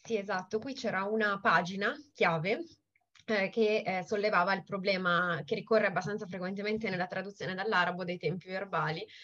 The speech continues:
ed era la pagina in cui si diceva sostanzialmente che, ehm, Mantur non va al lavoro, in arabo letteralmente c'era scritto oggi, e poi il giorno dopo e il giorno dopo ancora.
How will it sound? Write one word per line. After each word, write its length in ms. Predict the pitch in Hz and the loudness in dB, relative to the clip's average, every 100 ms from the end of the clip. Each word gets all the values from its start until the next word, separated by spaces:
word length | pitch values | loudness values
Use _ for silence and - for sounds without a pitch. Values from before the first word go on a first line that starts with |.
| - | -8
ed 160 | 233 240 | -2 2
era 140 | 208 | 2
la 140 | 202 247 | 2 2
pagina 360 | 220 226 226 | 2 2 0
in 120 | 190 | -2
cui 140 | 196 202 | -4 -8
si 100 | 180 | -8
diceva 320 | 202 202 170 | -6 -4 -6
sostanzialmente 840 | 170 196 196 196 220 202 170 170 190 | -8 -10 -8 -4 -2 0 -2 -2 -6
che, 440 | 220 160 151 156 _ - - _ | 0 0 0 -4 _ -20 -20 _
ehm, 640 | 185 170 165 165 165 165 156 | 0 2 2 0 -2 -4 0
Mantur 440 | 233 254 254 214 | 0 2 2 2
non 200 | 190 202 | 0 0
va 160 | 214 196 | 2 2
al 100 | 190 | 2
lavoro, 680 | 190 196 202 180 175 170 - | 0 2 2 2 0 -2 -6
in 200 | 170 185 | -4 4
arabo 320 | 196 185 175 | 4 4 0
letteralmente 560 | 180 - 185 202 202 180 | -4 -2 -2 0 -4 -4
c'era 180 | 175 | -6
scritto 520 | 180 202 180 - 160 - | -6 -8 -10 -8 -8 4
oggi, 760 | 233 208 196 180 190 277 - - | 8 8 4 -4 -6 -6 -6 -4
e 160 | 285 | -2
poi 280 | 277 190 175 | 4 4 2
il 60 | 180 | -2
giorno 300 | 220 277 285 | -2 -2 2
dopo 500 | 214 190 190 208 202 | 2 2 0 0 0
e 100 | 202 | 0
il 60 | |
giorno 260 | 185 185 180 | -2 -4 -2
dopo 220 | 170 175 | -2 -2
ancora. 560 | 180 180 175 165 170 | -6 -4 -2 0 -2